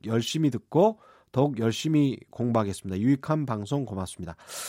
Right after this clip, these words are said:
경제 저도 어려운데요. 이게 제일 중요한 것은 다면적으로 보는 것, 그다음에 여러 가지 가능성을 열어두는 것. 제가 그래서 가짜 뉴스나, 어, 이, 그,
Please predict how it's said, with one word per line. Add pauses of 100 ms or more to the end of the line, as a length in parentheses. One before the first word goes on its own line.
(360)
경제
저도
어려운데요.
이게 (1000)
제일
중요한
것은 (480)
다면적으로 (120)
보는
것, (220)
그다음에
여러
가지
가능성을 (360)
열어두는
것.
제가
그래서 (480)
가짜
뉴스나, (600)
어,
이, (140)
그,